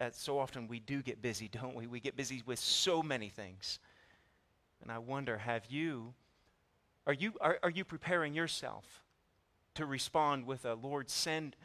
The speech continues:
send me, I'm ready," by participating regularly in these activities? We should be, choose to be faithful in these regular and ordinary practi-, practices, these rhythms of the church today.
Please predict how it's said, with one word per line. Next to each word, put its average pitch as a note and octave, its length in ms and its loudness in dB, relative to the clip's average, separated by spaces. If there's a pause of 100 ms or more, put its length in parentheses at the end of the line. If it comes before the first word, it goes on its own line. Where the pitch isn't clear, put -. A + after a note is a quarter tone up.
(140)
send G#3 380 6
me, G3+ 180 10
I'm G3+ 200 10
ready," F3+ 400 8 (960)
by C3 120 2
participating A2+ 1000 -4 (240)
regularly A2 800 2 (460)
in B2 120 -2
these B2+ 240 -4
activities? A#2+ 560 -4
We F#3 100 2
should F#3 200 4
be, C#3+ 100 0
choose A3 440 2
to - 60 -10
be D#3 120 -2
faithful F#3 560 4
in D3+ 160 2
these C3+ 200 0
regular F3+ 520 6
and D3 80 2
ordinary E3 500 4
practi-, D3+ 520 4 (100)
practices, D#3+ 580 4
these C3+ 220 -2
rhythms F3 420 4
of D3+ 220 4
the D3 80 0
church - 420 0
today. B2 460 2